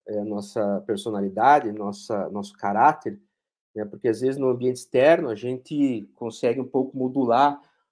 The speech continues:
os nossos comportamentos em função da expectativa que eu tenho, né, dos outros, ou que eu imagino que os outros tenham sobre mim, então eu posso tentar me comportar de maneiras a, às vezes, inclusive, simular, né, alguém que eu não sou.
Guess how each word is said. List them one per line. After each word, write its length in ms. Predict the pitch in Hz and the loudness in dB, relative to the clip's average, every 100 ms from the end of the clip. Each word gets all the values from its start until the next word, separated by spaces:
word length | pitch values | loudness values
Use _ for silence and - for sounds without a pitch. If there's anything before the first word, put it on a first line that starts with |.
| - | -10
os 100 | 113 | 0
nossos 240 | 120 - | 0 0
comportamentos 640 | 139 - 139 139 131 139 170 | -4 -2 0 2 2 0 -4
em 60 | |
função 280 | 160 160 170 | -6 -2 0
da 80 | 165 | -2
expectativa 720 | - 165 - 151 - 165 160 | -2 -2 2 0 0 -2 0
que 120 | 160 | 0
eu 40 | 143 | -2
tenho, 460 | - 143 156 113 | 2 4 4 2
né, 180 | 110 113 | -2 -4
dos 220 | 113 101 | -2 -2
outros, 380 | 117 156 120 113 | 2 2 2 -6
ou 100 | 113 | -6
que 140 | - | -4
eu 240 | 113 95 - _ _ | -4 -4 -8 _ _
imagino 280 | 120 131 139 | 0 0 -2
que 80 | - | -2
os 120 | 131 | 0
outros 180 | 113 - | -2 -2
tenham 180 | 131 120 | -4 -2
sobre 280 | 127 123 | -4 -4
mim, 320 | 117 160 180 - _ _ _ 110 | -2 -2 -2 -8 _ _ _ -10
então 200 | - 123 | -4 0
eu 60 | |
posso 220 | 143 135 | 4 4
tentar 180 | 143 135 | 2 -2
me 100 | 139 | -2
comportar 520 | 139 135 139 135 131 | -2 0 0 2 2
de 80 | 151 | 2
maneiras 680 | 160 156 139 156 185 190 - - | 0 0 4 4 4 2 -4 0
a, 460 | 165 180 175 131 | 4 6 6 2
às 120 | 135 131 | 0 0
vezes, 520 | 147 156 175 - - _ _ _ _ - | 0 0 -4 -8 -20 _ _ _ _ -16
inclusive, 680 | 131 151 127 135 143 160 175 | -8 -4 -4 -4 -4 -2 -4
simular, 760 | - 214 202 202 147 185 202 _ _ | -4 -2 2 4 4 2 -2 _ _
né, 140 | 120 123 | -4 0
alguém 280 | 127 131 131 | 0 -2 -4
que 80 | |
eu 60 | 156 | -2
não 140 | 185 | 0
sou. 340 | 202 160 135 | -2 -2 -4